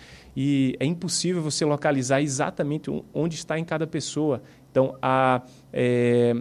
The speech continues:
a monitorização dessa função no paciente acordado sem sentir dor nenhuma, o que é incrível,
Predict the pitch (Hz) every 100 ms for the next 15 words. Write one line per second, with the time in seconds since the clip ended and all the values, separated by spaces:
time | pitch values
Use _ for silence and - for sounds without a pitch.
0 | - - _ - - - - - 131 131
1 | 123 - 147 180 226 220 202 180 160 135
2 | 165 170 135 139 156 - 139 139 135 135
3 | 131 - 131 139 - 117 123 135 165 135
4 | - - - - 190 196 190 170 190 170
5 | 156 175 202 202 190 147 190 180 101 131
6 | 139 170 151 - 165 202 131 95